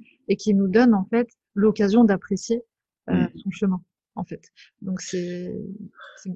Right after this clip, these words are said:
Speaker 1: c'est magnifique ce que, ce que tu
Speaker 2: Ouais,
Speaker 1: dis.
Speaker 2: puis d'avoir un but. Alors, tu peux avoir des micros. Moi, j'ai, je suis plutôt un mec à micro-but, tu vois. J'ai
Speaker 1: Ouais.
Speaker 2: des micros-objectifs, genre, euh, à la fin de la semaine, on va faire ça, on va essayer qu'à la fin de l'année, il y ait ça. Et, euh, pas plus qu'à l'année, quoi.
Speaker 1: Ouais.
Speaker 2: Ça va être des
Speaker 1: Et moi,
Speaker 2: petits
Speaker 1: c'est,
Speaker 2: buts.
Speaker 1: c'est, c'est comme toi, je,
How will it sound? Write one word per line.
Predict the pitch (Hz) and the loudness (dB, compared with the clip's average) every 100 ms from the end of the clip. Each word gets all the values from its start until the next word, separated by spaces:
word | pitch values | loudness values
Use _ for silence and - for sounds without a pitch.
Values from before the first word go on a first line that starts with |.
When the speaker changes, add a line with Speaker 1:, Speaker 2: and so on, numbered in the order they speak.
| - | -12
Speaker 1:
c'est | - | -6
magnifique | 185 220 - - - | 0 0 -2 -14 -18
ce | - | -10
que, | - | -10
ce | - | -8
que | 98 | -10
tu | - 117 | 2 6
Speaker 2:
Ouais, | |
Speaker 1:
dis. | 123 | 6
Speaker 2:
puis | 113 | 8
d'avoir | 101 98 98 | 8 10 8
un | 101 | 6
but. | 98 131 | 4 6
Alors, | - 101 95 | 8 8 6
tu | - | 4
peux | 156 | 6
avoir | 151 123 | 8 6
des | 117 | 4
micros. | 117 117 123 | 2 2 2
Moi, | 127 | 4
j'ai, | 120 110 | 4 4
je | - | -2
suis | - 110 | -12 -8
plutôt | 120 135 127 | -4 6 8
un | 113 | 8
mec | 113 110 | 4 0
à | 104 | 0
micro-but, | 104 - 110 98 98 | -2 -4 -10 -10 -18
tu | - - | -20 -4
vois. | 90 92 | 0 0
J'ai | 90 | 0
Speaker 1:
Ouais. | 90 | 4
Speaker 2:
des | 90 87 | 6 6
micros-objectifs, | 98 104 - 113 107 98 104 - - 113 120 | 6 2 2 4 4 2 -2 -2 0 4 4
genre, | 101 98 90 | 6 6 8
euh, | 87 | 8
à | 90 | 8
la | 87 | 4
fin | 98 | 0
de | 92 | -2
la | 92 | -2
semaine, | - 98 | -2 -2
on | 90 | 0
va | 82 | 0
faire | - | -6
ça, | - 98 101 101 98 | 0 4 6 6 4
on | |
va | 85 | 0
essayer | - 87 82 | -2 -8 -4
qu'à | 82 | -4
la | |
fin | - 85 | -4 -6
de | 82 | -8
l'année, | 92 | -4
il | 90 | -4
y | |
ait | 82 | -4
ça. | - 95 104 - _ _ _ - | 2 2 2 -4 _ _ _ 2
Et, | 98 | 8
euh, | 98 92 92 90 90 90 - | 10 8 6 4 2 0 0
pas | 101 | -2
plus | - 113 104 | -2 -12 -6
qu'à | - | 0
l'année, | 90 90 78 | 0 0 -4
quoi. | - 65 _ _ _ _ - | -8 -14 _ _ _ _ -8
Speaker 1:
Ouais. | 185 | 0
Speaker 2:
Ça | |
va | 87 | 2
être | 87 | 2
des | - | 2
Speaker 1:
Et | 208 | 4
moi, | 226 | 4
Speaker 2:
petits | 196 | 6
Speaker 1:
c'est, | 226 | 4
Speaker 2:
buts. | 214 | 4
Speaker 1:
c'est, | 214 202 | 2 2
c'est | - | -2
comme | 208 254 | -4 -4
toi, | 214 208 | -4 -6
je, | 196 | -6